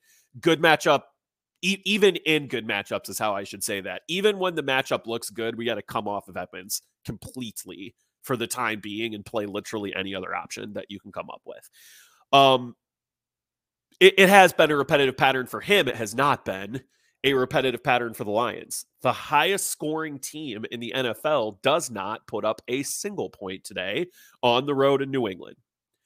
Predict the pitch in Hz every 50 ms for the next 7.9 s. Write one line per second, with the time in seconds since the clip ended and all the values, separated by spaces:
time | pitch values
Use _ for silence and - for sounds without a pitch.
0 | _ _ _ _ _ - 123 156 202 233 220 185 175 139 110 - - 92 - 104
1 | 98 95 92 92 95 - _ - 127 127 127 131 135 135 139 151 170 180 180 190
2 | 180 170 156 147 - 175 156 156 156 - - - - - 147 131 120 135 185 233
3 | 226 185 151 131 120 113 101 113 104 101 95 104 104 104 - 110 107 - 117 104
4 | - - - 135 127 - 123 113 110 110 117 120 120 - 120 110 110 - - 107
5 | 104 82 110 123 147 147 117 101 95 92 90 101 98 - _ _ _ _ _ _
6 | 113 104 120 113 113 113 110 107 101 101 - - - 127 123 - 123 113 - 127
7 | 127 - - - 202 - 127 107 - 98 98 107 110 - - 214 214 214